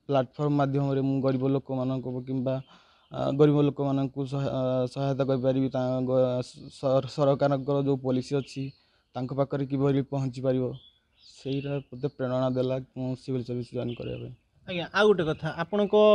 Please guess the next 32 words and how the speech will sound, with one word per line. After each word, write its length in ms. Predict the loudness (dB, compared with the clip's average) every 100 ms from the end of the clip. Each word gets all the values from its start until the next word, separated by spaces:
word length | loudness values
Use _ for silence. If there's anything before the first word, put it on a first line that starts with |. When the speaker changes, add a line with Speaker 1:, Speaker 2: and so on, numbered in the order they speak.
| 8
Speaker 2:
ବାପା 280 | 6 4 2 2
କ'ଣ 160 | 4 4
କରନ୍ତି 400 | 4 2 4 4
ଏବଂ 260 | 4 4 4 6
ମା' 200 | 6 6
କ'ଣ 160 | 4 2
କରନ୍ତି 360 | 2 0 0 0
ଏବଂ 180 | 2 2
ଘର 200 | 4 8 10
ଲୋକ 160 | 8 4
କିଭଳି 320 | 2 6 6
ସପୋର୍ଟ 320 | 4 0 0
ଦିଅନ୍ତି 300 | 0 0 0
ଆପଣଙ୍କୁ? 360 | 0 -2 -6 -8 -10 -10 _ _ _ -20 -20 -12 2
Speaker 1:
ମୋ 60 |
ବାପା 260 | 4 6 6
ଜଣେ 200 | 6 6
ଟିଚର, 400 | 4 -2 0 2
ମୋ 260 | 4 4 4
ମା' 520 | 4 2 4 4 2 0 -2 -4 -2
ରୋଷ-, 280 | -2 -4 -6 -2 0
ଘରର 600 | 2 4 6 6 6 4 2 0
ହାଉସୱାଇଫ। 520 | 0 0 0 0 0 -6 _ _ _ _ _
ଆ, 120 | -4 0 2 2 0 -4 -8
ମୋ 120 | -2 2
ମା' 260 | 4 4
ସବୁବେଳେ, 380 | 4 2 4 6 6 6
ଆ, 60 | 4 0 -2 -14 -12 -12 -12 _ _
ମୋତେ 200 | -12 -10
ପ୍ରେରଣା 400 | -6 2 4 4
ଦିଅନ୍ତି, 260 | 4 4 2
ବାପା 260 | 0 0